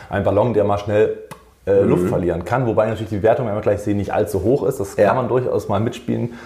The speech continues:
Speaker 1: Und, äh, daher ist dieses Risiko des, des Rebounds, das haben wir jetzt schon gesehen innerhalb dieser Range,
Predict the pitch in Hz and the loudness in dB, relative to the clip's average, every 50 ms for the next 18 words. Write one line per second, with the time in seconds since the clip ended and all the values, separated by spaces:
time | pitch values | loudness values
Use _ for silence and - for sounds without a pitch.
0 | - - - - - 104 107 107 107 107 - 107 104 104 101 110 101 98 110 98 | -18 -20 -12 -4 2 4 4 4 4 2 2 2 2 4 4 4 2 2 2 0
1 | - - - - 120 113 101 123 135 123 117 - 127 110 107 104 - - 95 - | -2 -2 -4 -4 -4 -2 0 2 2 0 2 0 0 0 0 0 -2 -6 -10 -10
2 | - 90 90 113 147 139 113 110 113 117 120 117 - - 107 101 - 110 110 104 | -6 -2 0 0 2 2 2 2 2 0 -2 -4 -6 -6 -6 -4 -4 -2 -2 -2
3 | 98 - - 104 98 87 90 107 110 104 120 117 107 104 101 98 107 92 98 90 | -2 -2 -2 0 0 2 2 0 0 0 0 0 0 0 0 0 -2 -2 -2 0
4 | 85 92 110 120 117 | 2 2 2 2 0